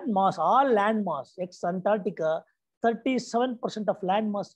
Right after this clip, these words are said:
used for agriculture. And water withdrawal, agriculture withdraws seventy to eighty percent of water. Can we reduce it? The answer is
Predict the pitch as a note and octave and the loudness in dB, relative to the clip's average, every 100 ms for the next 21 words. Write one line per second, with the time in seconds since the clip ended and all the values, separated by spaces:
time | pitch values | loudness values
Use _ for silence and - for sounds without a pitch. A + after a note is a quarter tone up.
0 | - G#3 G3+ - E3+ E3+ - A3+ - C#3+ | -6 -4 -4 -6 -6 -4 -4 -6 -4 -6
1 | B2 _ _ _ _ - F3 F3+ C#3 F3+ | -6 _ _ _ _ -4 -2 0 2 2
2 | A#3 G3 F3+ D3 E3 C#3+ B2+ _ E3 F#3 | 2 2 2 2 2 2 -4 _ -6 -4
3 | F#3+ F#3+ D#3+ E3+ D3+ _ _ - F3+ E3 | -2 -4 -4 -8 -8 _ _ -4 -2 2
4 | F#3+ E3 - E3+ G#3 A3+ G#3+ F#3+ D3+ A3 | 2 2 -2 -2 0 -2 -4 -6 -2 -2
5 | B3+ B3 F#3+ F#3 G3 D#3 C#3+ C#3+ D3 D3 | 0 -4 -4 -6 -6 -8 -6 -2 -4 -6
6 | _ _ _ _ _ _ _ _ _ - | _ _ _ _ _ _ _ _ _ -4
7 | B3+ A#3+ C3 - _ _ _ - C#3 D#3 | -2 -2 -4 -12 _ _ _ -12 -6 -4
8 | B2+ B2 - _ _ _ _ _ - D3 | -4 -10 -20 _ _ _ _ _ -8 -4
9 | D#3 F3 D#3 C3+ - | -4 -4 -4 -6 -10